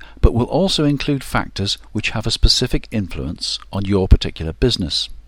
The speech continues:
We must all consider rising energy prices, and most of us will be affected by the government's new climate change bill. Other factors have a much more focused effect.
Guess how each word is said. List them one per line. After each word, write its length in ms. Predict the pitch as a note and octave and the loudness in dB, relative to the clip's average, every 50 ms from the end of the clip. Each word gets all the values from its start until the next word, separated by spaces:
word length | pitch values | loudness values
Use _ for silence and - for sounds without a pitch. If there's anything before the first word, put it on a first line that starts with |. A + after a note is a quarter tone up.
| - - - - - - - - - - - - - - - - - - - - - - - - - | -20 -20 -20 -20 -20 -20 -20 -20 -20 -20 -20 -20 -20 -20 -20 -20 -20 -20 -20 -20 -20 -20 -20 -10 -2
We 120 | - A#2 B2+ | 2 4 4
must 160 | B2+ - - | 4 4 6
all 160 | E3 F#3+ F3+ | 4 4 4
consider 420 | - D#3+ D3+ - - C#3 B2+ A#2+ A2+ | 4 0 0 2 2 2 4 4 2
rising 420 | A2+ B2 A#2 A#2 G#2 G2 G2+ G#2 | 4 2 2 2 2 0 0 2
energy 280 | A#2 D3+ D#3 A#2 G#2+ G2 | 2 2 2 0 0 2
prices, 500 | - - F2 D2+ - - - A#2 B2+ C#3 | 2 2 2 2 0 0 0 0 0 0
and 140 | A#2+ G#2+ | 2 4
most 260 | A2+ B2+ D3 - - - | 4 4 4 2 0 -2
of 100 | F2+ G2+ | -2 -2
us 140 | G#2 - | -2 0
will 120 | - G2+ F#2 | 0 0 2
be 120 | G#2+ G#2 | 2 2
affected 420 | G#2 G2+ - G#2 - - - F#2+ - | 2 2 0 -2 -2 -4 -4 -2 -2
by 140 | G2+ F#2+ | 0 0
the 80 | F#2 G2 | 0 -2
government's 460 | F#2 - G2 F#2+ G2 F#2+ E2 - - | -2 -2 -2 0 0 -2 -2 -4 -4
new 120 | F#2+ F2+ E2+ | -4 -4 -4
climate 380 | - - A2+ C3 C#3 C3+ - | -2 -2 0 0 0 0 -2
change 380 | - - G#2 F2 E2 E2 - - | -2 -4 -4 -4 -4 -6 -4 -4
bill. 280 | D2 C2+ B1 - - - - - - - - - - - - - - - - - - - - - - - - - - | -4 -4 -6 -8 -12 -16 -20 -20 -20 -20 -20 -20 -20 -20 -20 -20 -20 -20 -20 -20 -20 -20 -20 -20 -20 -20 -20 -4 2
Other 200 | - C#3+ F3 F#3 | 4 4 6 6
factors 480 | C#3 - C3 A2+ - - - A2 - - | 4 4 2 2 2 -2 -2 -2 -2 -2
have 120 | - A#2+ | -2 -2
a 60 | A#2+ A2+ | 0 0
much 240 | A#2 - - - | 0 -2 -2 -2
more 140 | G2 F#2+ - | -2 -2 0
focused 400 | - - F3+ E3 - - - - | 2 2 2 2 2 -4 -8 -8
effect. 420 | - - - - - - - - | -8 -8 -8 -8 -10 -12 -16 -18